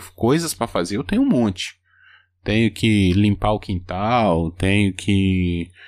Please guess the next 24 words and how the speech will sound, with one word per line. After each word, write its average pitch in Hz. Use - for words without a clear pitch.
sei 104
lá, 92
eu 92
tô 90
agora 110
aprendendo 104
a 104
tocar 98
cavaquinho, 101
então 92
tenho 95
que 92
praticar, 98
eu 90
tenho 101
que 95
ver 104
algumas 113
séries 110
que -
eu 98
quero 101
ver, 95
eu, 110